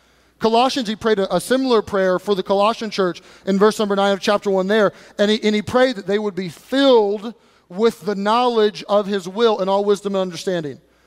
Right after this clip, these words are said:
In chapter two, Paul elaborates further on that and says the knowledge that he's after and the learning that he wants them to have is about Jesus. So this knowledge that he wants them to have is, is very clearly a knowledge of God, a knowledge of his word, a knowledge of Jesus Christ,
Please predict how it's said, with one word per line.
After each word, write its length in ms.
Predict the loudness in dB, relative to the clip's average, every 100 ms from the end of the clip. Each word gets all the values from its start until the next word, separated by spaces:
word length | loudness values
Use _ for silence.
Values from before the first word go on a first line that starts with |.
| _
In 80 | -6
chapter 300 | 0 0 -2
two, 240 | -6 -4 -2
Paul 240 | 0 2
elaborates 400 | 2 0 -2 -6
further 400 | 0 2 2 0
on 140 | 0
that 200 | 0 0 -2 -10
and 140 | -6 0
says 160 | 0
the 100 | 2
knowledge 380 | 0 2 2 0
that 140 | -2
he's 160 | -4 -2
after 280 | -2 -2 -4
and 80 | -6
the 60 |
learning 360 | -2 0 2 0
that 80 | 0
he 40 |
wants 300 | 0 0 -2
them 80 | -2
to 100 | 0
have 240 | 2 2 -2 -4
is 100 | -2
about 300 | 2 2 0
Jesus. 680 | -2 -4 -4 -6 -10 -14 -18 _ _ _ _ _ _ _ _
So 100 | 0
this 280 | 2 2 2
knowledge 520 | 0 2 4 4 2
that 100 | -2
he 80 | -8
wants 320 | -2 -2 -2
them 80 | -6
to 100 | -4
have 300 | 0 2 2
is, 240 | 2 2 2
is 200 | -2 -2
very 320 | 2 2 2
clearly 320 | 0 0 0
a 80 | -2
knowledge 600 | 0 2 2 2 2 0
of 400 | 0 2 2 -2 -14 -20 -14 -4
God, 440 | 0 2 0 -2 -14 _ -8
a 80 | -4
knowledge 440 | 0 0 0 -2
of 140 | -2 -2
his 180 | -4
word, 460 | -2 0 4 4 2 -2
a 60 |
knowledge 480 | -2 0 2 0 -2
of 100 | -8
Jesus 400 | -8 -8 -6 -8
Christ, 560 | -4 2 2 2 -2